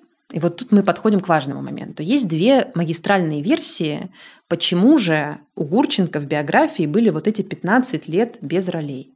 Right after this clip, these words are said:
пятнадцать лет забвения. Есть версия деликатная, которая была ею высказана в её первом томе мемуаров. И эта версия вот такая, значит, эм,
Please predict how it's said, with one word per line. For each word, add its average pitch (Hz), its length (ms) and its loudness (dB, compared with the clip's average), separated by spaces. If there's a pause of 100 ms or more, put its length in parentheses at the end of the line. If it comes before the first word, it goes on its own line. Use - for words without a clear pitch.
(140)
пятнадцать - 460 -8
лет 185 120 -6
забвения. 147 640 -12
Есть 285 400 -2
версия 185 640 -2 (380)
деликатная, 156 840 -8 (680)
которая 214 380 6
была 175 220 4
ею 160 280 2
высказана 175 880 0
в 170 440 2
её 170 240 2
первом 147 840 -2
томе 147 340 -4
мемуаров. 208 520 2 (460)
И 175 100 4
эта 202 220 6
версия 185 580 4
вот 175 200 0
такая, 180 560 2
значит, 165 560 -4 (880)
эм, 156 580 -2